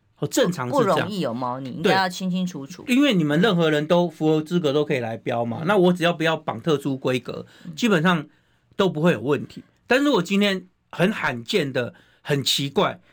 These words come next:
Speaker 1: 那我就会去弄清楚到底当时发生什么事。那可能就是接下来这个柯，柯主席他要去面对的司法问题啦。
Speaker 2: 嗯。
Speaker 1: 对，那，哎呀，这个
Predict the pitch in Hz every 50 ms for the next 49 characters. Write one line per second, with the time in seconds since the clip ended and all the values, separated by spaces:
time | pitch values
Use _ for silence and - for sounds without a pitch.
0 | _ _ - 214 202 151 131 143 170 170 165 175 165 160 185 170 147 139 - 147
1 | 147 143 - 120 110 - 160 139 117 113 107 107 - 139 135 135 135 - - 113
2 | 107 123 113 113 113 110 - - - - - - - - - - _ _ _ _
3 | _ _ - 208 208 185 175 139 131 135 135 - 170 165 175 160 - 165 156 151
4 | - 170 135 123 120 117 - _ _ _ _ _ - 156 143 139 127 123 120 -
5 | - - 156 147 147 - - - - 160 160 156 156 - 127 113 - - - 110
6 | 104 123 131 139 143 135 131 - 143 131 156 175 156 123 113 - 156 127 113 110
7 | - - - - - - 123 - - - - - 65 62 - - - - - -
8 | 175 180 _ _ _ _ _ - 185 180 165 147 135 127 139 123 - - - 120
9 | 139 143 - - - - - _ _ - - _ _ - - _ _ - 156 131
10 | - - - - - 175 139 117 -